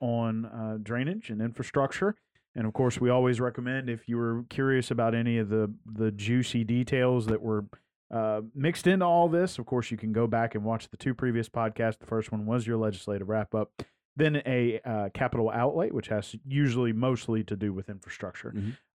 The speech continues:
Speaker 1: Uh, and then, of course, we just talked about flood mitigation,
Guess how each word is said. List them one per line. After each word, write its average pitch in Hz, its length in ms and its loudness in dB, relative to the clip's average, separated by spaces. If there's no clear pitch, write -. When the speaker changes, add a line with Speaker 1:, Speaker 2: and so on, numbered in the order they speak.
Speaker 1:
Uh, 113 240 -6
and 117 220 -2
then, 113 80 2
of 107 100 -2
course, - 300 -6
we 107 100 0
just 95 220 -6
talked 98 240 -10
about 101 300 -10
flood 101 220 -4
mitigation, 95 640 -4